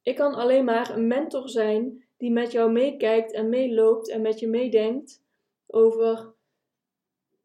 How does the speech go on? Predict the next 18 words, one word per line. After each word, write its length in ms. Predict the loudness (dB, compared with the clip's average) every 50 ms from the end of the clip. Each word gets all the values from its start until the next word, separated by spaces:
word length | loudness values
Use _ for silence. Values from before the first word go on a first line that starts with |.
| -20 -20 _ _ _ _ _ _
hou 160 | -4 -4 -4
je 80 | -2 -2
wel, 560 | -2 0 0 0 0 0 -2 -4 -8 -14 _ -10
hou 160 | -6 -4 -4
je 140 | -4 -4 -4
wel 260 | -4 -4 -4 -4 -2
bezig 360 | 0 0 0 0 -2 -4 -4
met 160 | -4 -4 -2
de 80 | -2 0
juiste 400 | 0 0 0 -2 -2 -4 -6 -4
dingen? 460 | -2 -2 0 0 -2 -4 -6 -8 -10
Zit 240 | -10 -10 -10 -10 -8
je 100 | -6 -4
nu 160 | -2 -2 0
wel 220 | 0 0 0 -2 -2
in 180 | -2 -2 0
je 80 | 0 0
energie? 680 | 0 -2 -2 -4 -4 -6 -8 -8 -8 -8 -8 -8 -12